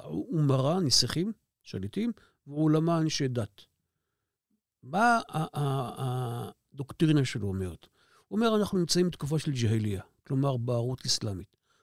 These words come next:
מוסלמים כבר הם לא מוסלמים, מפני שהם התרחקו מאוד מהמקורות, מהקוראן ומהסונה, החדית', האמרות של הנביא, והם למעשה כופרים.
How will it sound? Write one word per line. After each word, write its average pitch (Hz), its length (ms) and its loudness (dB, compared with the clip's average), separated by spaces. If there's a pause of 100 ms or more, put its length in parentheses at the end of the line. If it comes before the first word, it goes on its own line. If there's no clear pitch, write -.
(160)
מוסלמים 196 540 2
כבר 143 180 -2
הם 139 180 2
לא 143 120 2
מוסלמים, 131 680 0 (420)
מפני 143 400 -2
שהם 135 280 0
התרחקו - 460 -4
מאוד 156 300 2
מהמקורות, 123 640 -2 (200)
מהקוראן 120 560 -2 (480)
ומהסונה, 120 600 0 (1200)
החדית', 135 460 -2
האמרות 123 580 -2
של 123 140 -4
הנביא, 113 360 -2 (720)
והם 214 140 4
למעשה 226 300 4
כופרים. 160 380 0